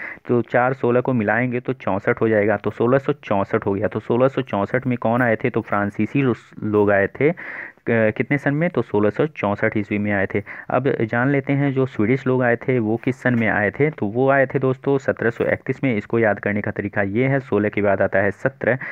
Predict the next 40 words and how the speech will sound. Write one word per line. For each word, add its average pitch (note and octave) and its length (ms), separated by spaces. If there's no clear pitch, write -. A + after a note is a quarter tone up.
तो A2 80
सत्रह D3+ 320
लिख D#3 180
लेते D3 220
हैं। C#3+ 160
तो C3 240
ए-, G#2+ 180
और A2 200
बचा G#2+ 300
इकतीस, D3+ 520
तो - 160
इकतीस A#2+ 300
को C#3 100
कोरिलेट C3 480
करेंगे B2+ 380
डिस G2+ 280
से, - 280
ठीक B2 200
है। C#3+ 120
तो G2 140
स्वीडिश, G#2+ 540
स्वीडिश A2 400
में G#2+ 120
लास्ट G2+ 320
में G#2 160
डिस C3+ 200
आ C#3 80
रहा C3+ 120
है D3 200
और G#2+ 80
यहाँ G#2+ 180
पर - 100
सत्रह - 360
सौ D3 300
इकतीस - 380
है, F#2 200
इकतीस - 500
डिस, F#2 220
इकतीस D#3+ 460
डिस, G2 180